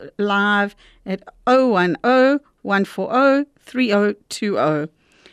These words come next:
So we're gonna come up to talking about England and our recipe and our Jewish history. But I thought I'd cover a little bit about what's in the recipes today and a bit of background about them.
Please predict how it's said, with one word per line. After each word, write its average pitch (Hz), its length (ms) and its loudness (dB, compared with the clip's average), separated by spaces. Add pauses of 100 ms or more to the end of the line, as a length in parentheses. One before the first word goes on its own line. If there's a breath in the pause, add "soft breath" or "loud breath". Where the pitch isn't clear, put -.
(380 soft breath)
So - 280 -2 (680)
we're 320 200 0
gonna 381 200 0
come 302 260 2
up 247 280 -2
to 233 440 -2 (460)
talking 254 320 0
about 226 260 0
England 202 500 0
and 214 140 0
our 208 160 0
recipe 180 540 -4
and 196 120 -2
our 190 140 -2
Jewish 170 340 -6
history. 147 480 -8 (520 loud breath)
But 214 120 -4
I 220 40 -4
thought 311 180 -6
I'd 466 160 -4
cover 311 300 -2
a 262 60 0
little 240 180 -4
bit 226 140 -6
about 214 260 -6 (180)
what's 214 300 -4
in 240 260 2
the 226 80 -2
recipes 180 600 -8
today 175 380 -4 (340 loud breath)
and 269 100 -4
a 269 40 0
bit 285 140 0
of 247 200 -8
background 214 480 -2
about - 420 -4
them. 117 240 -8